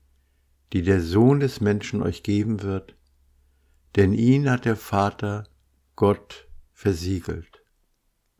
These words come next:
Da sagten sie zu ihm: „Was sollen wir tun, damit wir die Werke Gottes wirken?“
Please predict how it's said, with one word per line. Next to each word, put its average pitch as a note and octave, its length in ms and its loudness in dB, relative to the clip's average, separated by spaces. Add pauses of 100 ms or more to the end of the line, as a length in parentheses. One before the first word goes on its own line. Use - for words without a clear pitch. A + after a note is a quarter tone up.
(1000)
Da E2 120 -2
sagten G2+ 380 -2
sie F#2 140 -4
zu - 160 -6
ihm: F2+ 300 -6 (540)
„Was - 200 -6
sollen G#2 260 4
wir G#2+ 220 2
tun, A#2 580 -2 (200)
damit F#2+ 340 0
wir F#2+ 60 0
die F2 160 -2
Werke F#2 340 -2
Gottes F#2 460 -8
wirken?“ E2+ 440 -8